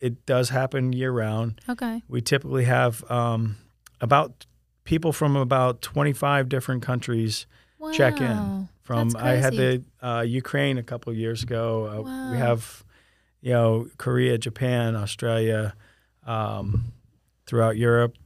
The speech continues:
Speaker 1: Uh, I had a guy teach forty-one kids in Alaska.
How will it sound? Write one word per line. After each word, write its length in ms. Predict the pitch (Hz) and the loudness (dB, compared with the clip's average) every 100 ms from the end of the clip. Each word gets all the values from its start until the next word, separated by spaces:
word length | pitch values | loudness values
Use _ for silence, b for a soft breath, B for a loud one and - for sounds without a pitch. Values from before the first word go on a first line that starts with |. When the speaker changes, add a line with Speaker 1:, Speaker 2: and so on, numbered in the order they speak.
| - | -12
Speaker 1:
Uh, 540 | 104 101 98 98 101 107 - _ - | -8 -6 -4 -4 -4 -10 -20 _ -6
I 40 | |
had 100 | 127 | -2
a 40 | 120 | 0
guy 320 | 131 120 120 | 2 4 2
teach 600 | - 127 120 - - - _ _ _ _ _ _ _ _ | 0 -4 -4 -6 -12 -16 _ _ _ _ _ _ _ _
forty-one 1120 | _ - - 156 160 160 160 156 139 135 139 147 | _ -18 -4 2 4 4 4 4 2 0 0 -2
kids 840 | - 160 123 104 110 143 - - - _ _ _ - | -4 2 2 2 -2 -4 -8 -10 -16 _ _ _ 2
in 160 | 143 | 4
Alaska. 880 | 139 123 127 131 156 156 - 87 107 | 4 4 4 4 2 -2 -6 -8 -10